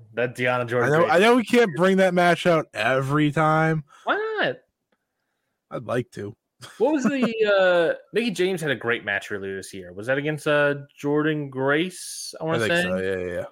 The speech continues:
Speaker 1: that was the, that was her, like,
Speaker 2: That was her
Speaker 1: uh,
Speaker 2: last chance match or whatever.
Speaker 1: or, or
Speaker 2: The last rodeo.
Speaker 1: Yes.
Speaker 2: Yippee
Speaker 1: Maybe.
Speaker 2: ki yay.
Speaker 1: Maybe, maybe, maybe, maybe. I don't quite remember.
Speaker 2: Yeah, it
Speaker 1: Um,
Speaker 2: was.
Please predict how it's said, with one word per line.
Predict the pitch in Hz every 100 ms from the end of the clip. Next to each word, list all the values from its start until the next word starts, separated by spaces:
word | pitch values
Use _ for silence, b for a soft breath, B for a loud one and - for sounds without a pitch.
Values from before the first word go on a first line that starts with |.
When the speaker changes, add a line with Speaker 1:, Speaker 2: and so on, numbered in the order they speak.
| _
Speaker 1:
that | 131
was | 143
the, | 131 139 127
that | 127
was | 127 123
her, | 123 123
like, | 117 110 - _ _
Speaker 2:
That | 117
was | 113 107
her | 110
Speaker 1:
uh, |
Speaker 2:
last | 107 104 101 -
chance | - 110 107 -
match | 120 117 117 - - _ _ _ _
or | 120
whatever. | 113 117 127 127
Speaker 1:
or, | 131 170 - - -
or | 190
Speaker 2:
The | 110
last | 110 214 208
rodeo. | 107 110 120 127 131 123 _ _ _ 135 135
Speaker 1:
Yes. | 147 165 214 349 403 - 151 - - - - _
Speaker 2:
Yippee | 127
Speaker 1:
Maybe. | 151 247 285
Speaker 2:
ki |
yay. | 117 117 113 120 127 117 _ _ _ _ -
Speaker 1:
Maybe, | 160 196 254 320 311 277
maybe, | 190 202
maybe, | 196 196 196
maybe. | 196 208 254 208
I |
don't | 147 147
quite | - -
remember. | 104 92 85 - B B
Speaker 2:
Yeah, | 117 110
it | 196 196
Speaker 1:
Um, | 190
Speaker 2:
was. | 185